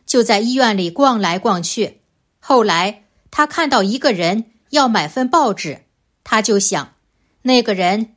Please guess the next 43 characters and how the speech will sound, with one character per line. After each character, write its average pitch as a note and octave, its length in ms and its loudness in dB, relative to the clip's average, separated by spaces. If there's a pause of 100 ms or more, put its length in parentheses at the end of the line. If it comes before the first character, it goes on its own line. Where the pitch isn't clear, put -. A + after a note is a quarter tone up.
应 B3 220 2
该 A#3+ 180 0
也 F#3 180 -4
要 G3 180 2
买 F#3 200 0
两 G#3 180 -2
个 G#3+ 120 -4
巧 E3+ 180 -4
克 F3 140 -12
力。 G#3+ 300 -8 (520)
没 D4 180 0
想 G#3 300 -2
到 G#3+ 380 0 (140)
那 D#4 180 0
个 G#3 100 -2
人 A3+ 220 -2
真 E4 240 -2
的 G#3 400 -2
就 C#4 220 2
买 G3+ 200 2
了 G3+ 120 -4
两 F3+ 200 -2
个 G3 120 -2
巧 F3 180 -2
克 F3 140 -8
力。 G3 320 -4 (500)
他 C#4 140 0
很 F3 180 -6
惊 C#4+ 260 -2
讶， C#4 200 -2 (480)
他 D#4 120 0
可 D#4 180 -2
以 C#4 120 2
控 D4+ 300 -2
制 A3 180 -2
人 G3+ 160 0
的 B3 100 0
意 C#4+ 280 0
念。 G3 340 -4 (440)
他 B3 140 0
接 C4 220 -2
下 B3+ 180 -2
来 G3+ 420 -4